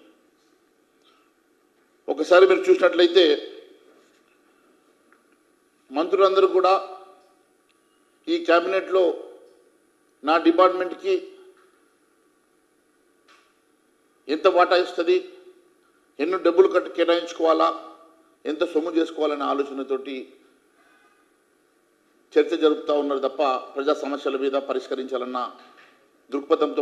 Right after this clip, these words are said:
మాత్రము ఈ క్యాబినెట్ చర్చ జరుగుతలేదు అనేది చాలా స్పష్టమవుతా ఉన్నది. కేవలం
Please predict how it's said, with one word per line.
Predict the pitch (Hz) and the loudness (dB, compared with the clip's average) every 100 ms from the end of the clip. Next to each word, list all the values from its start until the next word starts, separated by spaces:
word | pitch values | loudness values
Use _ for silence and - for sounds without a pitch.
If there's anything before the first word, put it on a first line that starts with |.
| 135 | -4
మాత్రము | 131 143 147 139 123 - - _ - 135 | -4 -2 0 -2 -4 -14 -20 _ -18 -14
ఈ | - | -2
క్యాబినెట్ | 127 139 143 139 - - _ _ _ _ _ _ | -2 0 -6 -8 -14 -20 _ _ _ _ _ _
చర్చ | 139 131 131 | -4 -4 -2
జరుగుతలేదు | 131 135 127 127 127 120 | -2 0 0 0 -2 -6
అనేది | 123 135 123 - - _ - | -4 -6 -6 -8 -20 _ -4
చాలా | 120 127 | -2 -2
స్పష్టమవుతా | - 131 - 143 113 98 85 | -2 0 2 2 0 -4 -6
ఉన్నది. | 87 - - _ _ _ _ _ _ _ _ _ _ _ _ _ _ _ _ _ _ _ _ _ _ _ _ _ _ _ _ _ _ _ - | -12 -18 -20 _ _ _ _ _ _ _ _ _ _ _ _ _ _ _ _ _ _ _ _ _ _ _ _ _ _ _ _ _ _ _ -4
కేవలం | 147 165 170 | 2 4 4